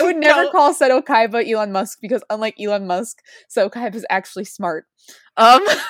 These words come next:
Speaker 1: <laughs> but, but, but, like, I think that,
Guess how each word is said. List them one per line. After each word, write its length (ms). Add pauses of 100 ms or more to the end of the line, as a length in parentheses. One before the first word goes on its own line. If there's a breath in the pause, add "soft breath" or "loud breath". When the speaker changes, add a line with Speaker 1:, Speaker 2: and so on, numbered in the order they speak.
Speaker 1:
<laughs> 300
but, 360 (500 loud breath)
but, 440 (520 soft breath)
but, 160
like, 160
I 120
think 240
that, 280